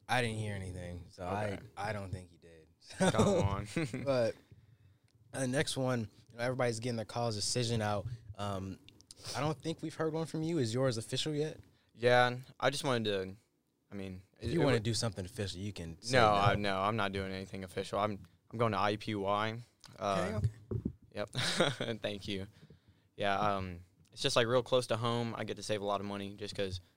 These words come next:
Speaker 2: I'm gonna be staying at home,
Speaker 1: Mm.
Speaker 2: and it has, like, the perfect classes for me. Gonna, um, try to go into the world of, like, sport, sports statistical analysis.
Speaker 1: Ooh.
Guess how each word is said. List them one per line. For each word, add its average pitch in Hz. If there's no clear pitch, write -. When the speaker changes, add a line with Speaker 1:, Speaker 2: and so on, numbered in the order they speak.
Speaker 2:
I'm 107
gonna 101
be 95
staying 101
at 98
home, 101
Speaker 1:
Mm. 117
Speaker 2:
and 95
it 101
has, 98
like, 90
the -
perfect 104
classes 101
for 101
me. 95
Gonna, 92
um, 90
try 98
to 95
go 92
into 95
the 90
world 98
of, 92
like, 87
sport, -
sports -
statistical 107
analysis. 113
Speaker 1:
Ooh. 196